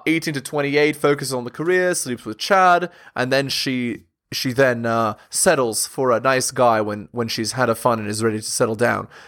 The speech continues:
And now she's a trad wife. But of course, before, she gave away her youth and fertility to men that, you know, didn't deserve it. Uh, yeah,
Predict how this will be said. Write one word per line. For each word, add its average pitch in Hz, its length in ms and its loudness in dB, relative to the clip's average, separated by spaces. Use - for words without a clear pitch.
And 131 140 -2
now 139 220 6
she's 120 220 -4
a 110 40 -2
trad 117 320 0
wife. 95 400 -2
But 127 140 4
of 117 80 -2
course, 117 460 0
before, 123 680 4
she 127 180 -6
gave 120 240 2
away 113 280 2
her 117 80 0
youth 113 280 0
and 113 100 -6
fertility 101 560 -6
to - 160 -8
men 104 300 -6
that, 95 240 -8
you 127 200 0
know, 107 200 -4
didn't 117 240 -2
deserve 110 400 -2
it. - 180 -8
Uh, 87 280 2
yeah, 143 340 2